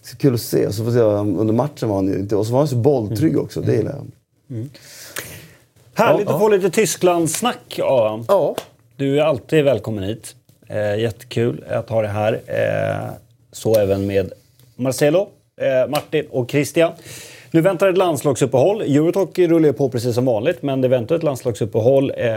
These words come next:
Speaker 2: efter det så ser vi fram emot, eh, Tottenham, Chelsea, Atletico de Madrid, Barcelona, Lazio, Milan bland annat.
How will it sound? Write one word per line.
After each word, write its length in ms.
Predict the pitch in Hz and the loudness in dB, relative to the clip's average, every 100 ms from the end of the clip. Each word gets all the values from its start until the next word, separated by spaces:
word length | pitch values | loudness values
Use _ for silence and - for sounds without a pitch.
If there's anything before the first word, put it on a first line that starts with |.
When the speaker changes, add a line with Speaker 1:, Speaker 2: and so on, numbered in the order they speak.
| 110 107 - | -4 -6 -4
Speaker 2:
efter 340 | 143 - - | -4 -4 -2
det 160 | 165 131 | 0 0
så 280 | 127 120 113 | 2 0 0
ser 260 | - 117 | -2 -2
vi 260 | 107 104 107 | -2 -4 -4
fram 240 | 113 104 | -6 -8
emot, 400 | 95 101 101 - | -6 -8 -10 -12
eh, 260 | - 95 - - | -8 -6 -6 -4
Tottenham, 500 | 110 - 104 101 - | -6 -4 -8 -8 -10
Chelsea, 560 | - 117 127 120 113 107 | -6 -4 -4 -2 -2 -4
Atletico 400 | - 101 - 101 | -6 -10 -8 -8
de 100 | 98 | -8
Madrid, 320 | 104 98 95 | -6 -6 -6
Barcelona, 720 | 92 120 107 - 143 120 127 135 | -2 0 2 4 6 6 6 4
Lazio, 440 | 131 123 - 127 | 4 2 2 4
Milan 460 | 120 160 226 - 147 | 6 6 6 4 4
bland 160 | 147 | 4
annat. 420 | 120 95 90 - | 2 -2 -6 -10